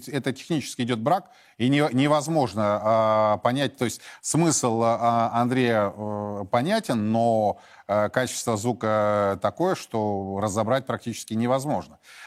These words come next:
М, мы продолжаем этот дискурс, потому что, вот, вы знаете, это мое, м, оценочное суждение, на мой взгляд, борьба продолжается. Потому что, опять-таки, заявление Пескова говорит о том, что вы притормозите вообще, э, с, те, которые говорят: «Да все, все, все закончилось, никаких публикаций, ничего не будет».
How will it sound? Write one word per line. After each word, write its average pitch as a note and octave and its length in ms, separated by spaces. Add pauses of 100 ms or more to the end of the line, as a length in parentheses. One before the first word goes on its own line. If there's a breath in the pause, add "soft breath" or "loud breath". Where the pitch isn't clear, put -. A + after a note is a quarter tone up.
(120 loud breath)
М, G#2 300
мы D#3 120
продолжаем F#3+ 460
этот A2 200
дискурс, D#3+ 380
потому C#3+ 320
что, C3+ 180
вот, B2 240
вы A2+ 120
знаете, G#3+ 320
это A#2+ 160
мое, C#3 260
м, A#2 120
оценочное A2+ 640
суждение, D#3 540 (260 loud breath)
на A#2 100
мой F3 140
взгляд, F#3 180
борьба C#3 320
продолжается. E3+ 880 (220 loud breath)
Потому D3+ 220
что, - 120
опять-таки, D3 500
заявление B2 440
Пескова G3+ 460
говорит A#2+ 300
о A#2 40
том, D3+ 160
что - 160
вы C3+ 160 (180)
притормозите C#3+ 720
вообще, F#2 340 (220)
э, G2+ 540
с, - 300 (260 loud breath)
те, F3 320
которые B2+ 520
говорят: A#2 400
«Да A#2+ 120
все, E3 320
все, - 260
все - 220
закончилось, D3+ 640
никаких A#2+ 340
публикаций, B2+ 560
ничего C3 260
не E3+ 120
будет». - 260